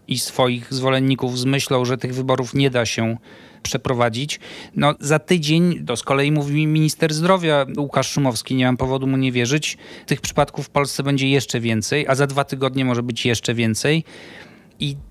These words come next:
moim zdaniem ta fala głosów za przełożeniem wyborów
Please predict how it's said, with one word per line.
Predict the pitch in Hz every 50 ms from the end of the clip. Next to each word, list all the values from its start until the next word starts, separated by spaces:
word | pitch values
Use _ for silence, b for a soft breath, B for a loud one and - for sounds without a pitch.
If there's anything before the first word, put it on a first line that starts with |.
| - -
moim | - 143 139 147 165 175 160
zdaniem | 151 156 156 160 170 165
ta | 156 - 127 113
fala | - - - - 165 170 175 175 160 143 135 127 120
głosów | 117 123 123 127 143 156 165 160 - - 147 135 127 123 - - -
za | - 139 123 123 131 143 147
przełożeniem | - - - - 131 123 120 117 123 120 117 120 120 117
wyborów | 120 117 123 120 113 113 123 156 165 151 -